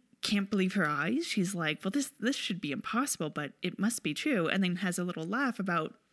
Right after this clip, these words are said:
made in Japan being printed backwards. And this prompts André to be like, "Oh, fuck, no, I fucked up," and then, like, completely focuses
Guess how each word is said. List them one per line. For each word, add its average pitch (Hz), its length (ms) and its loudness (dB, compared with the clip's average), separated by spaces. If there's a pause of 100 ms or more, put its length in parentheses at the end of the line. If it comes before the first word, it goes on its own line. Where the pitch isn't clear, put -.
(140)
made 196 240 4
in 180 120 2
Japan 190 460 0
being 151 360 0
printed 151 380 -4 (180)
backwards. - 720 -6 (400)
And 196 100 4
this 214 160 4
prompts - 640 -2
André 170 360 0
to 175 80 -2
be 170 100 -2
like, 160 260 -2
"Oh, 165 160 0
fuck, - 340 -6 (100)
no, - 160 -4
I 92 120 -2
fucked - 360 -6
up," - 160 -4 (200)
and 185 140 2
then, 160 160 0
like, 165 160 -2
completely 175 500 0
focuses - 600 -4